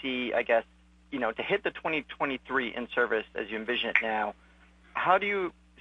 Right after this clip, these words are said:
see the kind of legal hurdles or legal challenges, uh, you know, going at this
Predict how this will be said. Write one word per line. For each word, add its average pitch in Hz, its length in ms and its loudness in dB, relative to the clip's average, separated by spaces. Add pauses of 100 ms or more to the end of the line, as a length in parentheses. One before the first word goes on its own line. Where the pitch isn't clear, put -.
(140)
see 147 220 0
the 120 200 -2
kind 120 220 0
of 104 100 -10
legal 123 440 -2
hurdles 110 520 0
or 104 120 -2
legal 123 260 -6
challenges, 110 540 0 (180)
uh, 107 320 4
you 120 80 -8
know, 104 120 -4
going 123 340 2
at 113 120 -6
this 113 120 -4